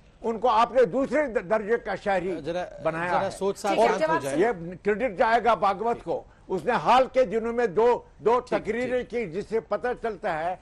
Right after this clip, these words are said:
Speaker 1: भागवत साहब को समझ आ
Speaker 2: ये
Speaker 1: गया
Speaker 2: सोच
Speaker 1: कि
Speaker 2: साहब जरा
Speaker 1: गोलवालकर
Speaker 2: शांत तो
Speaker 1: जी
Speaker 2: हो
Speaker 1: ने
Speaker 2: जाएं।
Speaker 3: ठीक।
Speaker 1: गलत ताबीर की थी मुसलमानों के बारे में।
Speaker 3: ठीक है, संबित जी।
Speaker 2: चलिए, अब, अब शांत हो जाइए, शांत हो जाइए।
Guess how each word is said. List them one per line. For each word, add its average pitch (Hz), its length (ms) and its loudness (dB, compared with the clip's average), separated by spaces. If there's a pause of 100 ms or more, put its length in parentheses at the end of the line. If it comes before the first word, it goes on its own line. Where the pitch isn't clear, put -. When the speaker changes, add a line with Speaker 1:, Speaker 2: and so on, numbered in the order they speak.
(300)
Speaker 1:
भागवत 185 380 -2
साहब 202 220 -4
को 208 120 -4
समझ 220 320 -6
आ 220 100 4
Speaker 2:
ये 185 80 -6
Speaker 1:
गया 202 140 0
Speaker 2:
सोच 202 260 -2
Speaker 1:
कि - 60 -16
Speaker 2:
साहब 202 180 0
जरा 208 120 2
Speaker 1:
गोलवालकर 202 360 0
Speaker 2:
शांत 180 200 -2
तो 214 60 0
Speaker 1:
जी 175 80 2
Speaker 2:
हो 190 60 0
Speaker 1:
ने 180 60 -2
Speaker 2:
जाएं। 202 320 -2
Speaker 3:
ठीक। 214 220 -2
Speaker 1:
गलत 220 240 -2
ताबीर 196 420 -2
की 170 180 -8
थी 190 160 -10
मुसलमानों 156 560 -10
के 135 140 -10
बारे 110 240 -8
में। 101 120 -20 (100)
Speaker 3:
ठीक - 240 -8
है, - 100 -20 (100)
संबित 247 340 -4
जी। - 60 -20
Speaker 2:
चलिए, 104 460 -10
अब, 156 180 -10
अब 156 140 -6
शांत 151 300 -6
हो 107 40 -14
जाइए, 58 260 -20 (180)
शांत 107 120 -20
हो - 140 -20
जाइए। - 1400 -20